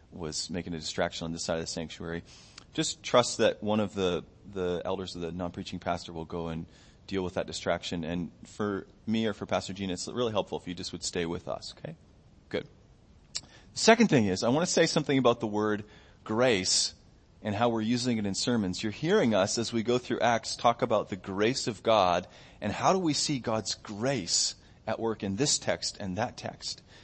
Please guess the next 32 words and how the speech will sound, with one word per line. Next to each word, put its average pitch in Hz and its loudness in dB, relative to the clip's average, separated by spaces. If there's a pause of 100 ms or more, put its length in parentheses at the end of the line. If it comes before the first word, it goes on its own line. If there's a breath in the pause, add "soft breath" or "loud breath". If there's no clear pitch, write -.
(340 loud breath)
And 127 6
that 185 2
could 226 -2
be, 185 -2
it - -2
could 190 2
be 196 2
a 190 6
little 175 4
bit 165 2
confusing 151 0
for 120 -2
some 147 2
of 147 -2
you 113 2 (240 loud breath)
if - -6
you're 131 2
thinking 156 2
about 113 6
grace 139 4 (220)
as 117 4 (420 soft breath)
the 98 -4
gift 139 0
of 104 -6
God's 107 2
forgiveness 104 -2
of 85 -8
sins. - -6 (520 soft breath)
'Cause - -12
that's 127 2
what 156 0
we, 123 2